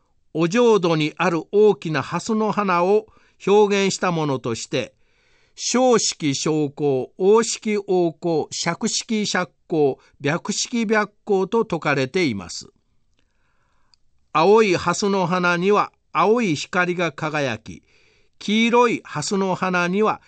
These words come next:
黄色い光が輝き、赤い蓮の花には赤い光が輝き、白い蓮の花には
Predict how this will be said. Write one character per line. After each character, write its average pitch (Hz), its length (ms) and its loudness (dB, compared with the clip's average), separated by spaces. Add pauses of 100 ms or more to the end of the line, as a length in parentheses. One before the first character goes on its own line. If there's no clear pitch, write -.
(160)
黄 220 300 -2
色 262 200 2
い 143 100 0
光 156 400 -4
が 151 180 -4
輝 135 440 -4
き、 - 280 -18 (1000)
赤 233 320 2
い 196 140 4
蓮 175 320 -2
の 175 160 0
花 175 320 -2
に 190 160 0
は 196 200 -2 (200)
赤 262 340 -2
い 151 160 4
光 160 480 -4
が 151 220 -4
輝 123 460 -6
き、 - 260 -18 (720)
白 226 420 2
い 190 100 4
蓮 175 320 -2
の 180 160 0
花 175 320 -2
に 208 140 0
は 196 180 -2